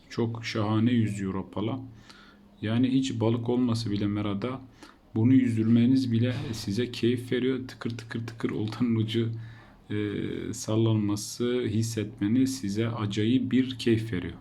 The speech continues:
Bu ikinci artısı. Üçüncü artısı arkadaşlar kancaları, kancaları gerçekten yani Kendo'nun daha önceki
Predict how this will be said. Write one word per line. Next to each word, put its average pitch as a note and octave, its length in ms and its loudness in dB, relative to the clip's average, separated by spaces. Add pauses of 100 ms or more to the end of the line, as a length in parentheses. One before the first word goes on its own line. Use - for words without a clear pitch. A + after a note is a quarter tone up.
Bu A#2+ 160 4
ikinci A2 640 0 (240)
artısı. - 380 -6 (720)
Üçüncü C#3+ 420 4
artısı D3 360 2
arkadaşlar C3+ 600 0
kancaları, A#2+ 680 2
kancaları A2+ 680 2
gerçekten A#2 760 -2 (540)
yani A2+ 200 2
Kendo'nun A#2+ 1200 2
daha A2+ 160 6
önceki A#2 1080 2